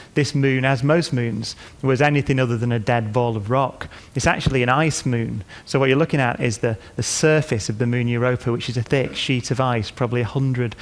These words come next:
kilometers thick. But by measuring the way that Europa interacts with the magnetic field of Jupiter and looking at how those cracks in the ice that you can see there on that graphic move around, we've inferred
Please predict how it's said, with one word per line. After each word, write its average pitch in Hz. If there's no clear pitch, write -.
kilometers 127
thick. -
But -
by 147
measuring 180
the 143
way 143
that 131
Europa 135
interacts 156
with 123
the 120
magnetic 131
field 156
of 107
Jupiter 131
and 135
looking 135
at 131
how 127
those 120
cracks -
in 120
the 120
ice 127
that 135
you 123
can 117
see 127
there 120
on 113
that -
graphic 127
move 120
around, 120
we've 147
inferred 143